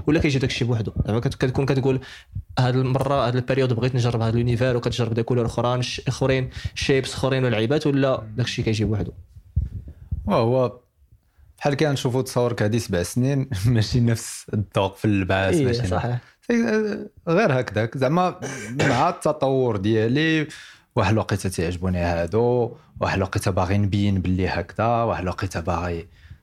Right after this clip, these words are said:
Speaker 2: دونك على حسب لي زيتا دام، على حسب لا، على حسب ليغو، كلشي تي-،
Speaker 1: صحيح.
Speaker 2: تي ايفولوي معايا وصافي.
Speaker 1: انا علاش سولتك؟ حيت غير كان،
Speaker 2: آه.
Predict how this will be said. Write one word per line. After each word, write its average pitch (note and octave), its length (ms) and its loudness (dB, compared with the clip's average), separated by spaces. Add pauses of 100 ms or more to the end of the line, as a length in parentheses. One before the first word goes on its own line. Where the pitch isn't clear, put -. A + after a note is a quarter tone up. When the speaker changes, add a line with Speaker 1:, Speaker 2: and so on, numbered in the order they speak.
(120)
Speaker 2:
دونك A3+ 160 0
على A3+ 180 2
حسب G3 240 0
لي E3+ 160 4
زيتا D3 360 2
دام، C3+ 340 0
على A2+ 180 0
حسب A#2 340 -2
لا، A#2+ 100 2 (720)
على G2 160 0
حسب G2 360 -2
ليغو، G#2 720 0
كلشي G3+ 320 -4
تي-، E3+ 60 -2
Speaker 1:
صحيح. C3+ 380 2
Speaker 2:
تي C#3+ 180 2
ايفولوي G#2 500 0
معايا F2 360 -2
وصافي. G2 200 -2
Speaker 1:
انا D3+ 100 4
علاش C3+ 200 2
سولتك؟ G#3+ 340 0
حيت - 160 -4
غير C#3+ 120 2
كان، F#2+ 200 2
Speaker 2:
آه. G2+ 100 -4